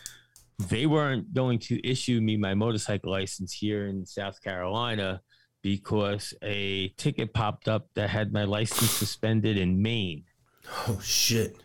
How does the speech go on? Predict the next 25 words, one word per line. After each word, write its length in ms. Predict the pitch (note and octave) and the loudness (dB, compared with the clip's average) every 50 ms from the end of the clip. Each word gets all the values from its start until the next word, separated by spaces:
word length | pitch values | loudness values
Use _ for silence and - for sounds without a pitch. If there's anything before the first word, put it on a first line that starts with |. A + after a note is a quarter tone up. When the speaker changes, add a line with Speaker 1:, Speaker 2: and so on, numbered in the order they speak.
| _ | _
Speaker 1:
So 200 | - - - C3+ A#2+ | -12 -4 0 2 4
they 120 | A2 A2 | 4 2
give 160 | G#2+ C3 C#3 | 2 2 4
me 140 | C3+ C3+ C3 | 4 4 4
a 60 | B2+ B2 | 2 0
phone 320 | - - B2+ B2+ C3 B2+ | 0 2 2 4 4 4
number 240 | A#2 A2+ A2 G#2+ G#2 | 4 4 4 4 4
to 120 | G2 G#2+ G2+ | 2 2 0
call. 500 | - - G#2+ G2+ G2+ G2+ G#2 A2 G2+ - - | 0 2 2 2 2 2 2 0 0 -2 -2
I 100 | G2 G2+ | -4 -2
call 280 | - - A#2+ A2+ A2+ | 0 2 2 2 2
the 80 | G#2+ A2+ | 0 -2
phone 340 | - - G2+ A2 A2+ A2+ A2 | -2 -2 0 2 2 2 2
number, 480 | G#2 G2 F#2+ G2 F#2 F#2+ F#2+ F#2 - - - | 2 0 0 -2 -2 -2 -2 -2 -4 -6 -8
and 140 | G2+ G2+ G#2+ | -6 -4 -4
they're 160 | A2 A2 A2 | -2 -2 -2
like, 100 | A2+ G#2+ - | -4 -2 0
"Oh, 100 | C#3+ C#3+ | 0 2
yeah, 220 | C#3+ C#3 C3 B2 | 2 2 2 2
this 220 | A#2 A#2+ B2 - - | 2 0 0 2 0
is 160 | B2 A2+ - | 0 0 0
from, 320 | - A#2+ A#2+ A#2 A2+ A2+ | 0 2 2 4 4 4
uh, 220 | A2+ A2 A2 G#2+ G#2 | 2 2 2 2 2
nineteen 440 | G#2+ A2+ B2 A#2 - - A#2+ A#2 A#2 | 2 0 0 -2 0 0 0 0 2
ninety-seven." 800 | A2+ A#2 A#2 A2 A2 G#2+ - - A2 G#2+ G2+ F#2+ - - G2+ | 2 0 0 0 -2 -2 -2 -2 -2 -2 -2 -2 -6 -8 -10